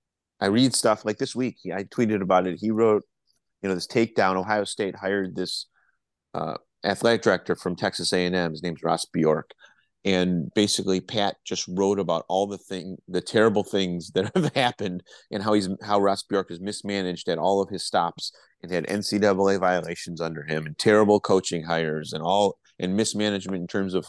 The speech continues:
giving Jimbo Fisher, you know, a ridiculous contract extension. And yet he keeps falling upwards.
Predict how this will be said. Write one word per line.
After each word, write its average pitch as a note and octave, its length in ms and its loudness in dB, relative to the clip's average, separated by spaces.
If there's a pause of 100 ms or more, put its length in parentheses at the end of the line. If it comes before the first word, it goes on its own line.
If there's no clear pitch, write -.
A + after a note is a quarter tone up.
giving G2+ 260 2
Jimbo F#2+ 440 2
Fisher, F#2 360 0
you F2+ 120 -4
know, E2+ 140 -2
a E2+ 40 -2
ridiculous F2+ 720 -4 (420)
contract F#2+ 460 -2
extension. E2 560 -8 (240)
And G#2+ 180 2
yet B2 140 4
he A#2+ 140 0
keeps A2+ 260 0
falling A2 440 2
upwards. D#2+ 640 -2